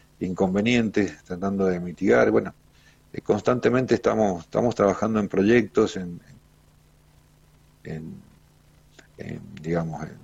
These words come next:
en, en planificación, este, pero bueno, para esto es necesario recursos, y nosotros los recursos para este tipo de obras tienen que ver con la tarifa. Lo mismo con la atención de los reclamos, nosotros estamos armando un programa de reclamos para,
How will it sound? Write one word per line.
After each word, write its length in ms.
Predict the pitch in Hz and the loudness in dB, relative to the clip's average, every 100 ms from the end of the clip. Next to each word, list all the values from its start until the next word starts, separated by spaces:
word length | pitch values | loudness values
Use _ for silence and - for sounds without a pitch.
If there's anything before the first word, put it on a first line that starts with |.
| - - _ _ _ _ _ _ _ _ | -20 -20 _ _ _ _ _ _ _ _
en, 180 | 80 73 - - _ _ - | -16 -16 -18 -20 _ _ -12
en 80 | 87 | 0
planificación, 880 | 95 92 95 92 90 127 127 123 101 - - - | 2 2 0 0 2 4 4 2 -4 -10 -20 -20
este, 500 | - 78 - 80 82 - _ | -14 -14 -14 -14 -14 -16 _
pero 140 | - 101 | 0 4
bueno, 220 | 117 90 | 4 4
para 160 | - 107 | 2 2
esto 160 | - | 0
es 60 | 107 | -2
necesario 360 | 92 107 107 | 0 4 4
recursos, 540 | 92 90 147 - - 87 - | 4 4 4 2 -2 -10 -12
y 60 | 82 | -14
nosotros 380 | 80 90 104 | -12 -6 0
los 80 | 98 | 0
recursos 480 | 92 85 110 - 98 | 0 -2 -2 0 -4
para 200 | - 92 | -2 -2
este 180 | 92 98 | -2 -4
tipo 260 | 95 92 101 | -4 2 4
de 80 | |
obras 280 | 104 117 - | 6 6 2
tienen 240 | - 92 92 | -4 -10 -4
que 100 | 90 | -2
ver 180 | 95 | -2
con 160 | 90 85 | -2 -6
la 80 | 82 | -4
tarifa. 480 | 90 127 - - - - - - - - | 0 0 0 -8 -14 -20 -20 -20 -10 2
Lo 140 | 104 | 4
mismo 320 | 123 127 110 | 4 2 4
con 100 | 104 | 4
la 80 | 98 | 2
atención 380 | 90 92 - 110 | 2 0 0 0
de 80 | 101 | 2
los 100 | 90 | 0
reclamos, 440 | 95 131 135 113 | -2 0 0 0
nosotros 240 | 98 95 | -4 -8
estamos 300 | 87 101 98 | -2 0 0
armando 360 | 92 95 98 98 | 0 -2 -2 -2
un 100 | 87 | -4
programa 380 | 90 95 101 95 | -4 -2 0 0
de 60 | |
reclamos 520 | 85 85 101 104 104 - - - - - _ | -2 -2 0 0 -2 -6 -14 -20 -20 -20 _
para, 420 | 98 87 85 82 | 0 2 2 0